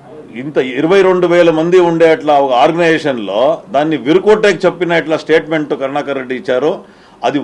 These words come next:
వాళ్ళకి మంచిది కాదు. ఎవరు వీళ్ళు, వాళ్ళు వాళ్ళపై ఏం మెసేజ్ ఇస్తారో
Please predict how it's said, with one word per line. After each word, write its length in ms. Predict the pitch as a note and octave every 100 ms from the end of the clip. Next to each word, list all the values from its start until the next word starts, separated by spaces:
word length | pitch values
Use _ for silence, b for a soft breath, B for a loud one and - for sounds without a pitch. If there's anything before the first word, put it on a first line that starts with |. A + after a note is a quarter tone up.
| A2+
వాళ్ళకి 320 | D#3 F#3 G3 F3
మంచిది 300 | E3 F3+ - D#3+
కాదు. 220 | D#3+ G#3+ A#3+ - b b _ A2+
ఎవరు 240 | E3 G#3 F#3 D3
వీళ్ళు, 180 | D#3+ D3
వాళ్ళు 200 | D3 D3+ C#3
వాళ్ళపై 380 | C#3+ D3+ - D#3+ E3+ D3+ C#3+
ఏం 80 | D3+ D3
మెసేజ్ 240 | C#3 D#3+ D3+
ఇస్తారో 240 | - D#3